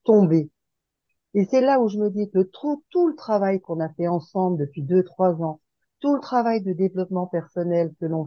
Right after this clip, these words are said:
fait, euh, par devers soi, ça apporte quelque chose.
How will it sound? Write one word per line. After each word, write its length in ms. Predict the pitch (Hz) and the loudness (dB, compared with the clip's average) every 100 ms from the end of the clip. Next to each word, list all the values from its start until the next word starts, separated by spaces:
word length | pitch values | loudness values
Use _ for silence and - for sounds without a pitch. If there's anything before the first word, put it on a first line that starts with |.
| - | -4
fait, 160 | 170 165 | 0 2
euh, 160 | 143 | 2
par 200 | 131 139 | 0 -4
devers 320 | 143 131 139 | -4 -6 -6
soi, 360 | 139 - 247 294 _ _ _ _ _ _ | -6 -2 0 0 _ _ _ _ _ _
ça 400 | _ 269 247 - _ | _ 2 2 2 _
apporte 580 | 220 220 - 240 202 - | -2 -2 0 2 0 -4
quelque 320 | 165 156 170 | -6 -6 -8
chose. 360 | 139 - 156 | -10 -10 -10